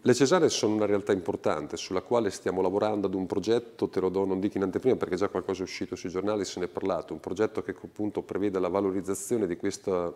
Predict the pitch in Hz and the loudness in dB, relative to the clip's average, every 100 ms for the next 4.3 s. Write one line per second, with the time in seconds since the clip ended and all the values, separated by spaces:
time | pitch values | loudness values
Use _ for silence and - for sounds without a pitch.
0 | - 98 - 113 87 - 90 107 98 90 | -8 -6 0 0 0 -2 2 2 2 0
1 | 87 85 95 92 92 92 110 92 92 - | -2 0 0 0 -2 -2 -2 -2 -6 -4
2 | 98 139 101 80 90 85 90 82 90 87 | 0 2 2 -2 -4 -2 -2 0 -2 -2
3 | 95 87 90 87 90 95 98 - - 98 | -2 -2 -4 -6 -4 -4 -4 -6 -4 0
4 | 147 123 | 2 2